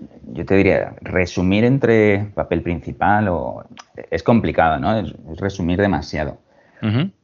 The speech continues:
Speaker 1: Pero, a ver, sí que me, me vienen dos palabras a la cabeza, ¿no? Yo creo que nuestro objetivo, recursos
Speaker 2: Vale.
Speaker 1: humanos, tiene que ser facilitador y
Speaker 2: Sí.
Speaker 1: cohesionador dentro de la compañía.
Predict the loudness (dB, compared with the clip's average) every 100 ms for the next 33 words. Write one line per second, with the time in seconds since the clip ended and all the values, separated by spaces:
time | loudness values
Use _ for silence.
0 | -2 2 4 2 0 -6 2 4 4 2
1 | 0 0 2 4 2 2 2 2 4 2
2 | 0 -2 -8 -6 -4 -2 -2 -2 -4 -4
3 | -2 -2 0 0 -2 -2 -4 -2 -2 0
4 | 2 0 -4 _ -12 -10 -4 2 2 2
5 | -2 -2 -4 -2 0 0 0 -2 0 -2
6 | 0 0 0 2 2 0 -2 -10 _ -8
7 | -4 -2 0 0 0 0 0 -2 -4 -8
8 | -4 -4 -2 -4 -4 -4 -6 -6 -6 -8
9 | -10